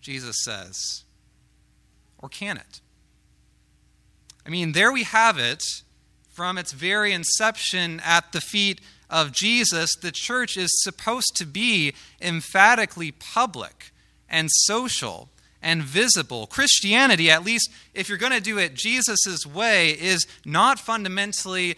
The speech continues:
a kind of philosophical position, an idea or a set of beliefs. It's a form of life,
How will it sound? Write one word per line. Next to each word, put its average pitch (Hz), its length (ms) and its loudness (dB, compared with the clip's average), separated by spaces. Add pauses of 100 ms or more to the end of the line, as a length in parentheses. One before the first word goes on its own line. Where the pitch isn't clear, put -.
(160)
a - 80 -8
kind 190 260 0
of 165 80 -2
philosophical 175 1040 -2
position, 131 920 0 (320)
an 156 100 -4
idea 202 800 0
or 156 240 -6 (180)
a 131 120 -4
set 180 340 4
of 156 260 -2
beliefs. 175 560 -4
It's 180 240 -4 (200)
a 156 120 -2
form 214 840 -6
of 139 200 -10
life, 135 680 -2